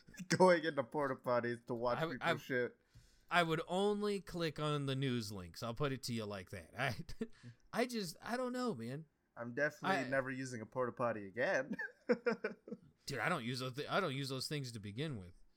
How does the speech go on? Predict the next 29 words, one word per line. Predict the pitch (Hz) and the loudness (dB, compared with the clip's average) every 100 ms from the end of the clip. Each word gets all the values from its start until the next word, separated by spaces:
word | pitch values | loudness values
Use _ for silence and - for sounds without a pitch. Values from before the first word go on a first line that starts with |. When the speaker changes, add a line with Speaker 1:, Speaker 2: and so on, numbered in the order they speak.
| _ _ | _ _
Speaker 2:
The, | 156 170 | -2 -2
Speaker 1:
Uh, | 120 160 | -2 2
Speaker 2:
oh | 175 160 | 4 4
my | 107 92 | 0 -8
God. | 143 143 104 - _ _ _ | -2 -2 -2 -10 _ _ _
That | 233 240 190 | 0 0 0
motherfucker, | 180 185 151 147 | 0 0 -4 -2
if | 180 175 | -2 0
you | 381 359 | -2 -2
can | 226 147 | -4 -4
smell | - - 139 151 151 156 151 _ _ _ _ - - | -4 -2 0 0 2 0 -4 _ _ _ _ -8 -2
that | 160 147 | 0 0
motherfucker | 160 151 175 170 170 | 0 0 0 0 -2
from | - 147 | -2 0
the | 135 127 | 0 0
outside, | 139 147 - 123 127 139 135 - | -2 -2 -4 -2 -2 -2 -6 -14
something's | - 202 208 170 139 110 | -4 0 0 -2 -6 -4
wrong. | 110 104 90 - _ - _ - | -4 -4 -6 -18 _ -20 _ -4
Like, | 156 139 - | 0 2 2
<laughs> | 196 | 2
we, | 190 240 220 180 | 2 4 4 2
we | 185 233 | 0 2
need | 214 | 0
to | |
find | 151 185 170 | 0 0 0
a | 135 | 0
better | 147 143 | 0 0
way. | 123 113 95 - _ _ _ _ _ _ _ _ - 120 | -2 -4 -8 -16 _ _ _ _ _ _ _ _ -16 -6
Uh. | 143 127 | -2 -2